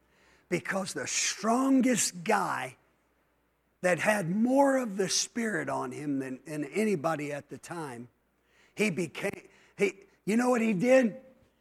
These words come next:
He laid his head in Delilah's lap. And she started asking him, "What's the secret of your strength?" And, you know, he, all that, you know that story. And, and eventually, the,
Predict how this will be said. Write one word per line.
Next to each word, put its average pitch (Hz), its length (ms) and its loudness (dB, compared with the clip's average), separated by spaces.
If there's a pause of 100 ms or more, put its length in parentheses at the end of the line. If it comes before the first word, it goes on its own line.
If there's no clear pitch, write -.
(160)
He 233 160 2
laid 240 420 4
his 233 300 2
head 202 320 0
in 151 220 -2
Delilah's 160 680 0
lap. 135 340 -6 (1500)
And 156 120 -4
she 247 240 4
started 233 460 4
asking 220 460 0
him, 208 220 0 (280)
"What's 226 300 2
the 226 160 -2
secret 220 540 0
of 208 160 -2
your 220 140 0
strength?" 190 640 0
And, 165 220 -2 (420)
you 180 140 2
know, 160 300 0
he, 151 260 -2 (920)
all 190 220 2
that, 165 220 -4 (100)
you 175 140 2
know 170 140 -2
that 127 180 -8
story. 110 380 -10 (680)
And, 202 220 2 (120)
and 226 160 2
eventually, 233 960 4 (920)
the, 214 260 -2